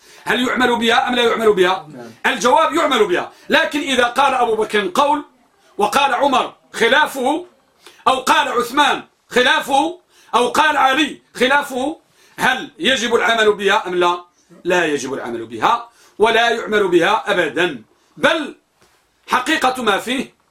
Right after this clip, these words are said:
Speaker 1: أن يكون الأمر فيه سعة، أن يكون الأمر فيه سعة، كما قال العلماء، قال: "فيكون الأمر فيه سعة".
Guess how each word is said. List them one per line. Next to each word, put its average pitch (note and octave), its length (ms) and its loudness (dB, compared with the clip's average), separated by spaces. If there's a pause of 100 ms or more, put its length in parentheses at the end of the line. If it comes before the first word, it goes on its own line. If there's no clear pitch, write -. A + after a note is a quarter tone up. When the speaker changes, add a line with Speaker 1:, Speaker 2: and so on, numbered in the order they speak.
(500)
Speaker 1:
أن D4 140 2
يكون C4 340 0
الأمر C4 560 -2 (460)
فيه D4 320 2
سعة، - 560 0 (600)
أن G3+ 80 0
يكون G#3+ 340 0
الأمر C4 440 0 (260)
فيه A#3+ 280 0
سعة، F3+ 420 0 (200)
كما B3+ 180 2
قال A#3+ 480 0 (540)
العلماء، G#3 600 2 (420)
قال: A3+ 260 2
"فيكون G#3 480 -2
الأمر B3+ 320 -2 (260)
فيه G#3+ 280 0
سعة". - 420 -4